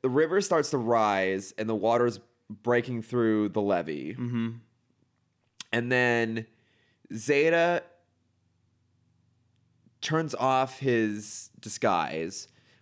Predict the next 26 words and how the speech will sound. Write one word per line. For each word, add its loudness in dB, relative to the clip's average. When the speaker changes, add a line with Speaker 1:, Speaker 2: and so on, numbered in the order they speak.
Speaker 1:
Wh-, -12
why -6
does 0
he -6
always -6
do -10
that? -10
Whenever -4
he -4
Speaker 2:
I 2
Speaker 1:
ju-, 0
Speaker 2:
don't 2
Speaker 1:
whenever 2
he -2
Speaker 2:
know. -6
Speaker 1:
ju-, -2
like, -2
it's, -8
he, -8
whenever -2
he -2
jumps -2
into -4
action, -4
he -10
always 0